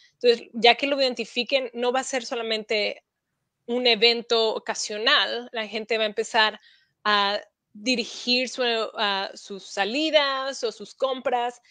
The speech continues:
en ese negocio, pero no solamente en ese negocio, pero el que está a un lado, en la comunidad, en el café de la esquina, en la tiendita de la otra esquina. Entonces, es un proceso a largo plazo. Los estamos empo-,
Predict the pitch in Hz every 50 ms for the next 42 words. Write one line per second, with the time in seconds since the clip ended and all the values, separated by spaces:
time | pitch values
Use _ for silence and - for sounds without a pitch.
0 | _ _ _ 233 226 220 208 - 320 320 330 294 247 277 311 330 - 370 330 -
1 | 254 226 220 226 247 240 - 302 302 294 277 262 - 262 233 226 - - 240 208
2 | 202 220 240 254 - 285 254 - 226 202 202 196 - 196 - - - 196 196 202
3 | 247 302 330 330 349 330 320 320 320 - _ - - _ _ - 214 208 202 -
4 | - 196 190 190 185 190 202 247 254 254 247 247 240 240 - - 202 208 208 196
5 | - 196 - 214 208 196 190 185 180 - - - 277 262 269 262 254 247 240 233
6 | 233 233 - - - - - - 226 220 208 202 - 208 196 202 202 233 208 -
7 | 220 208 208 196 196 196 202 - 214 196 - - - 240 233 233 226 220 220 220
8 | 220 - - - - _ _ _ 269 240 247 247 254 226 - 247 233 220 - 254
9 | 240 240 - 247 233 - - 240 220 - - 247 214 196 202 208 202 202 208 208
10 | 202 208 _ - 220 - - - - - - 220 220 - 226 - - 226 226 240
11 | 240 - 247 220 - 208 -